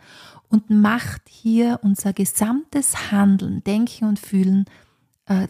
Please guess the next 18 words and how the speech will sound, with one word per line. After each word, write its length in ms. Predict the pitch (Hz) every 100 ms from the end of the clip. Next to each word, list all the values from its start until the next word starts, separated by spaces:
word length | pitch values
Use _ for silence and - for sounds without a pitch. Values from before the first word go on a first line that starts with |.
| -
ganzheitlich 840 | 185 214 - 185 170 - - -
oder 100 | 185
es 140 | 180 -
führt 320 | - 214 220
uns 160 | 202
auf 120 | 190 -
diese 300 | 180 185 185 -
ganzheitliche 1080 | 180 180 190 - - 180 - 196 - 196 202 _ _ _ _
Ebene. 540 | 170 175 185 180 180 - _ _ _ _ _ _ _ _ _ _ -
Und 120 | 202
das 160 | 214 -
wurde 200 | 226 240
ja 220 | 233 220 - - - -
in 180 | 220 220
vielen 540 | - 247 254 269 254
Traditionen 920 | - 214 202 - - 190 180 180 180 175
bereits 460 | 180 - - -
erkannt. 720 | - 180 - 170 175 - _